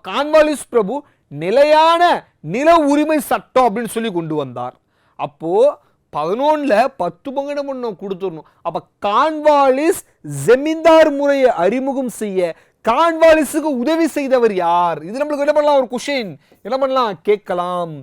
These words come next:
ஜான் ஷோர்ஸ். ஜமீன்தாரி முறையை கான்வாலிஸ் அறிமுகம் செய்வதற்கு உதவி செய்தவர்.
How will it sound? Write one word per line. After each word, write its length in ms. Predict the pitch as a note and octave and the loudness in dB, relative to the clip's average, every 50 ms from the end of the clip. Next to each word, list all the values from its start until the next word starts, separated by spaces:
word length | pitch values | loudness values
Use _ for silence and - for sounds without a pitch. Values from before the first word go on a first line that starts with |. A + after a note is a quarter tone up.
| - _ _ _ _ - C3+ C3 B2+ | -18 _ _ _ _ -16 -14 -6 -2
ஜான் 600 | D#3+ D#3+ E3 F3+ G3+ A#3 C4+ D#4+ F4+ F#4 G4+ F#4+ - _ _ _ _ _ _ - | -2 -2 0 0 0 0 0 0 -2 -2 -6 -10 -16 _ _ _ _ _ _ -14
ஷோர்ஸ். 640 | - F3+ F3+ F3+ F#3 F#3 F#3 F3 D#3+ D#3+ - - - - - - - _ _ _ _ _ _ _ _ _ _ _ _ _ _ _ _ _ _ _ _ _ _ _ _ _ _ _ _ _ _ _ _ _ _ _ _ _ _ _ _ _ _ _ _ _ _ _ _ _ _ _ _ _ _ _ _ _ C#3 C3+ D#3 | -10 -8 -6 -4 -4 -4 -4 -4 -6 -8 -10 -12 -14 -16 -18 -20 -20 _ _ _ _ _ _ _ _ _ _ _ _ _ _ _ _ _ _ _ _ _ _ _ _ _ _ _ _ _ _ _ _ _ _ _ _ _ _ _ _ _ _ _ _ _ _ _ _ _ _ _ _ _ _ _ _ _ -8 0 0
ஜமீன்தாரி 580 | G3+ G#3 A3+ A#3+ A#3 A3+ A#3+ A#3 A#3 A#3 A#3+ A3+ A3 | 0 2 0 -2 0 4 4 6 4 4 2 0 0
முறையை 380 | A3 A3+ A3+ A3+ A3+ A#3 B3 C4+ C4+ - - | 2 2 4 4 4 4 4 2 0 -2 -2
கான்வாலிஸ் 680 | A3+ A#3+ B3 B3 B3 B3 B3+ B3 B3 B3 B3 A3+ - - - E3 E3+ | -2 -2 0 2 4 4 4 4 2 0 -2 -6 -8 -8 -2 0 2
அறிமுகம் 380 | F#3 A3 A3+ A#3 A#3 A#3 G#3+ - A#3 | 2 2 0 -2 -4 -4 -2 0 0
செய்வதற்கு 440 | A#3 A#3 A#3 A3+ A#3 A#3 - - D#4+ C#4 A3+ A3 | 2 4 4 4 4 2 0 -2 -4 -4 -4 -2
உதவி 280 | A3 D#4+ E4+ E4+ E4 C#4+ - - | 0 2 4 4 4 2 2 0
செய்தவர். 880 | C4 A3+ G#3 F3 F3+ D#3 D3 D3 D#3 E3 E3 E3 D#3+ D#3 D3+ C#3+ C3+ B2+ | -2 -2 -2 -4 -4 -4 -4 -4 -2 -2 -2 0 -2 -2 -2 -4 -6 -8